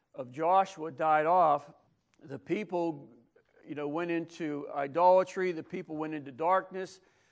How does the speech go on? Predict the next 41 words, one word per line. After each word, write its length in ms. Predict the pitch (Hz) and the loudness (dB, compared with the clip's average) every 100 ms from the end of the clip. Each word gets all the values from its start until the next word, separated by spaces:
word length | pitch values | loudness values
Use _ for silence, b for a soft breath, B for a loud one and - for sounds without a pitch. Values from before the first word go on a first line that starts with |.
| b b - | b b -20
the 80 | 123 | -14
people 320 | 180 175 160 | -12 -10 -6
of 80 | 170 | -4
Israel 320 | 165 170 160 | -4 -4 -4
went 160 | 160 | -4
into 180 | 160 151 | -4 -6
lawlessness. 880 | 147 156 185 175 - 135 120 - - _ _ _ _ _ _ _ _ | -2 2 4 2 -4 -10 -14 -16 -20 _ _ _ _ _ _ _ _
And 100 | 147 | -14
so 240 | - 175 | 0 0
the 120 | 165 156 | 0 0
Lord 380 | 190 202 196 | 2 4 4
raises 560 | 160 180 202 175 180 160 | 0 0 0 0 -6 -4
up 240 | 175 143 | -4 -4
judges 600 | 123 185 208 165 147 123 _ _ _ | 0 2 2 -2 -8 -12 _ _ _
to 60 | 127 | -10
bring 280 | 156 180 | -6 -2
on 200 | 175 170 | -2 -2
the 80 | 165 | -4
scene 600 | 151 196 214 165 143 147 143 b b b b b | -8 -8 -4 -4 -6 -8 -14 b b b b b
to 80 | 151 | -20
take 400 | - 196 202 202 | -8 -4 -4 -4
them 220 | 185 175 175 | -4 -4 -8
from 400 | 170 160 156 151 b b _ | -6 -4 -4 -8 b b _
this 240 | 135 143 | -12 -10
darkness 500 | 139 160 196 185 143 | -2 2 2 -2 -14
when 120 | 147 | -8
they 120 | 147 143 | -8 -8
turn 380 | - 180 180 185 | -8 -6 -6 -8
to 100 | 165 | -10
the 120 | 156 | -4
Lord, 480 | 175 208 147 139 - | 0 0 0 -8 -16
to 100 | 135 | -10
take 260 | 175 190 | -6 -6
them 160 | 190 180 | -8 -12
from 200 | 165 156 | -10 -8
this 160 | 151 | -8
darkness 480 | - 170 196 190 - | -4 0 0 0 -14
and 100 | 156 | -14
from 140 | 156 151 | -10 -10
this 180 | 139 | -10
lawlessness 800 | 147 165 202 196 - 160 151 151 | -4 2 2 2 -6 -10 -12 -12